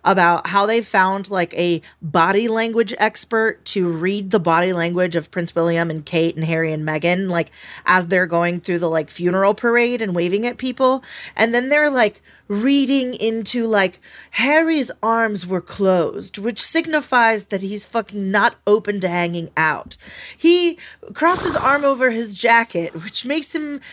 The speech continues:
which makes him clearly uncomfortable and, you know, feeling slightly in-, like, lactose intolerant." I don't know. It was just, like, reading these people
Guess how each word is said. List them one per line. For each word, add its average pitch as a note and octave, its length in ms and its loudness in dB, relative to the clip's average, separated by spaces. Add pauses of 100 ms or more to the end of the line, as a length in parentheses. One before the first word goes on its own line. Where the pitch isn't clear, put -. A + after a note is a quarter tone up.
(160)
which C4+ 180 -2
makes D4+ 240 0
him D#4 120 -4
clearly D4 520 2
uncomfortable G3+ 960 0
and, F3 320 -2
you A3+ 160 2
know, E3+ 180 2
feeling C4+ 460 -2
slightly A3 440 0
in-, C4+ 220 -2 (100)
like, B3+ 200 2
lactose D4 580 -2
intolerant." D#3+ 720 -4
I B3+ 80 4
don't C4+ 120 2
know. G#3 200 0
It A#3 80 2
was C4+ 100 -4
just, D#4 160 -6
like, D4 220 -2 (360)
reading D#4+ 580 2
these E4+ 200 2
people B3 560 2